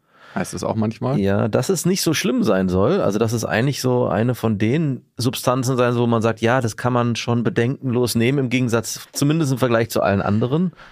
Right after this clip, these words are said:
Speaker 1: Wie ist deines Wissens nach die, das Suchtpotenzial? Das, kann man davon
Speaker 2: Mm,
Speaker 1: süchtig werden?
Speaker 2: ich glaube nicht wirklich.
Speaker 1: Mhm.
Speaker 2: Also nicht so stark wie bei anderen. Also es hat nicht diesen, also vielleicht irre ich mich auch, kann natürlich sein, dass es <laughs> genau andersrum ist, aber es hat nicht wie Heroin oder, ähm,
Speaker 1: Alkohol?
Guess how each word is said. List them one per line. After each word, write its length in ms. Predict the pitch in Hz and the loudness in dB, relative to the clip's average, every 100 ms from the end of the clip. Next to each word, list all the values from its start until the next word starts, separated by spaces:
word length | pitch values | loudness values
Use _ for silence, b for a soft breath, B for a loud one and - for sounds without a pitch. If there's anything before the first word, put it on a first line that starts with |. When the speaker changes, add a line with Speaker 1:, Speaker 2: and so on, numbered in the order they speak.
| - | -2
Speaker 1:
Wie 80 | |
ist 160 | 127 - | -2 2
deines 280 | 123 131 - | 2 2 -2
Wissens 300 | 123 131 - | -2 -2 0
nach 220 | 120 113 | 0 0
die, 200 | - 113 | -2 -4
das 180 | - 113 | -2 -2
Suchtpotenzial? 840 | 147 - - 180 170 - 165 196 214 | -2 -4 -4 -2 -2 -2 -2 -2 -2
Das, 140 | 113 | -4
kann 120 | - 123 | 2 4
man 100 | 127 | 4
davon 240 | 127 131 | 4 2
Speaker 2:
Mm, 20 | |
Speaker 1:
süchtig 320 | 127 - 131 | 2 -2 -2
werden? 240 | 160 175 196 | -2 -2 -2
Speaker 2:
ich 160 | 113 - | -4 -2
glaube 280 | 113 156 | 0 2
nicht 380 | 113 123 220 - | 2 2 -2 -4
wirklich. 580 | 85 90 78 78 - - | -4 -2 -4 -6 -12 -6
Speaker 1:
Mhm. 240 | 113 135 214 | -2 0 0
Speaker 2:
Also 140 | 98 | 0
nicht 200 | 110 147 | 0 0
so 100 | 139 | -2
stark 520 | 123 - 110 131 147 | -2 0 2 2 2
wie 80 | 135 | 0
bei 100 | 123 | 0
anderen. 380 | 98 120 98 85 | 0 2 0 0
Also 140 | 92 | 0
es 20 | 95 | -2
hat 140 | - | -4
nicht 160 | 120 - | -4 -4
diesen, 500 | 123 117 120 117 113 | -2 0 0 0 -4
also 160 | - 92 | -4 -4
vielleicht 300 | 85 87 - | -2 -4 -2
irre 120 | 113 | -2
ich 100 | 107 | -2
mich 140 | 90 85 | -2 0
auch, 260 | 90 143 | 0 -2
kann 120 | - | -2
natürlich 220 | 90 87 85 | -2 -2 -2
sein, 100 | 85 | -2
dass 100 | 85 | -2
es 80 | |
<laughs> 80 | 92 | -2
genau 120 | 139 | 0
andersrum 540 | 123 - 156 - 120 139 | 0 0 -2 0 -2 -2
ist, 100 | 135 B B B B B B | -4 B B B B B B
aber 100 | - | -2
es 120 | 104 113 | 0 0
hat 100 | 104 | -2
nicht 180 | 107 | -2
wie 80 | 107 | -2
Heroin 600 | 98 123 117 113 117 117 | 0 2 2 2 2 0
oder, 760 | 113 101 101 101 101 101 95 95 | 0 0 2 2 2 0 0 0
ähm, 280 | 98 92 90 | 0 -2 -2
Speaker 1:
Alkohol? 420 | - 104 135 147 | -4 -2 -2 -2